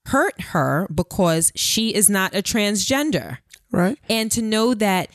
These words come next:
Speaker 1: given the opportunity, he may dip and dabble in that lifestyle or having sex with a transgender or taking steps towards it. Yes, that I think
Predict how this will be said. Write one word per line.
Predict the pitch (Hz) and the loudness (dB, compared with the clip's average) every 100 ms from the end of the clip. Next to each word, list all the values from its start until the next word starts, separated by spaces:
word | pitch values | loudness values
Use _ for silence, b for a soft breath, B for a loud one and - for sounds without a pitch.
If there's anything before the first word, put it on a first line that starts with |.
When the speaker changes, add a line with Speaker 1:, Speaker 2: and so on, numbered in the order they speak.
| b 170 | b -2
Speaker 1:
given | 233 240 | 0 0
the | 196 | 0
opportunity, | 214 214 262 294 254 202 | -2 -2 0 2 2 2
he | 185 226 247 | 4 4 4
may | 220 190 | 4 2
dip | 151 156 214 | 0 0 2
and | 214 190 | 0 2
dabble | 185 202 269 214 165 156 - - | 2 2 2 2 4 2 0 0
in | 180 | 2
that | 175 160 - | 2 0 0
lifestyle | 175 214 339 - 196 160 143 143 165 B B _ | 0 2 4 4 4 4 4 2 0 B B _
or | 175 165 151 156 | 4 4 2 0
having | 180 175 170 | -2 0 2
sex | - 226 254 - | 4 4 0 -2
with | 196 175 | 0 0
a | 165 | 0
transgender | - 185 170 165 - 208 262 214 | -2 -2 0 0 0 0 0 0
or | 170 165 | 2 0
taking | - 190 185 | 0 -2 0
steps | - 185 - | 0 0 -2
towards | - 185 180 214 294 - | -2 -2 0 0 2 2
it. | 156 147 b b b _ _ _ _ _ | 2 0 b b b _ _ _ _ _
Yes, | - 320 226 - | 0 2 4 2
that | 139 185 233 269 - _ _ _ _ _ _ _ _ _ _ _ | 2 0 2 0 -4 _ _ _ _ _ _ _ _ _ _ _
I | 170 | -2
think | 175 - 175 170 - | -2 0 -2 -2 -8